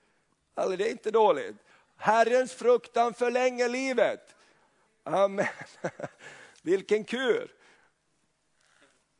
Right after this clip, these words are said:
Ja, det är faktiskt vitaminkur. Gör det här, dina skrynklor kommer senare. Nej.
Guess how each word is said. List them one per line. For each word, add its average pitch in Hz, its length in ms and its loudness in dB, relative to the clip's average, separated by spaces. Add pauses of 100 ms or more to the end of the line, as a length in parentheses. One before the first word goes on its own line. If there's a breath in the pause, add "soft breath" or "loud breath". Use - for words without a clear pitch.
(920 soft breath)
Ja, 202 220 4
det 226 200 4
är 254 160 6
faktiskt 208 400 0
vitaminkur. 190 840 -2 (1500 loud breath)
Gör 202 280 4
det 214 80 2
här, 196 400 4
dina 139 360 -4
skrynklor 190 600 -6
kommer 185 280 -4
senare. 170 520 -4
Nej. 165 380 -4